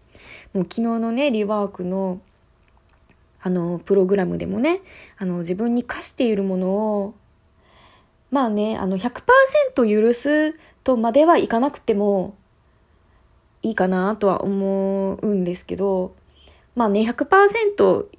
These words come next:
あの、バッサリ許せるものがあったら許したらいいし、でも、あの、うーん、ちょっと厳しすぎたかなっていうものとかもね、いろいろあげてったらあったので、毎日自分に課しているものを、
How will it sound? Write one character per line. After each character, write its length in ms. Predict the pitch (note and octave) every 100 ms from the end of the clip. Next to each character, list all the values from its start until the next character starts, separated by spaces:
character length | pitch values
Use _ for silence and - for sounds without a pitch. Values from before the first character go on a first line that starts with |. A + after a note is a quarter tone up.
| -
あ 80 | G3
の、 100 | F#3
バ 100 | G3
ッ 20 |
サ 140 | -
リ 140 | D4 G3
許 160 | G#3
せ 120 | B3+
る 100 | E4+
も 80 | E4+
の 100 | F4
が 100 | A#3+
あ 40 | G3+
っ 60 |
た 160 | - G#3
ら 280 | G#3+ G3+ F#3+
許 200 | G3 A3
し 80 |
た 120 | - F#3
ら 100 | F#3
い 140 | F3+
い 40 |
し、 480 | F#3+ - A3+ A3 G3+ - - - _
で 100 | D#4
も、 440 | C4+ E4 D4 A3 _
あ 120 | A3
の、 460 | G3+ G3+ G3+ G3 G#3 _ _ _ _ _ _ _ _ _ -
う 60 |
ー 540 | A3+ A#3 A#3 A#3 A#3 A#3
ん、 60 |
ち 120 | A#3+ B4
ょ 40 |
っ 40 |
と 100 | -
厳 240 | C4 G#3 G#3
し 140 | B3
す 140 | A#3+ F4
ぎ 100 | G4
た 120 | B3
か 120 | G#3
な 420 | G3+ G#3 G#3 G#3+
っ 40 | G#3+
て 100 | F#3
い 60 |
う 80 | F#3+
も 140 | G3 G3+
の 100 | F#3+
と 100 | F#3
か 120 | F3+
も 120 | F3+
ね、 260 | F3+ G3 G#3+
い 80 |
ろ 140 | G3 G#3
い 60 |
ろ 260 | G#3 G#3+ -
あ 40 |
げ 100 | A3
て 120 | G#3+ D4
っ 60 |
た 160 | - G3
ら 280 | F3 - - _ _ _ _
あ 80 | -
っ 80 | -
た 120 | B3+
の 140 | F#3 E3+
で、 280 | F#3 F3+ F#3 _ _ _ _ _ - - - _ _
毎 200 | A3+ A3
日 200 | F#3+ F3
自 140 | F3 F#3
分 160 | F#3+
に 80 | F#3
課 140 | F#3+
し 100 | G#3
て 120 | - F3+
い 80 |
る 100 | F3
も 140 | F3 F#3
の 520 | G3 G3 A3 C#4 B3
を、 120 | G#3+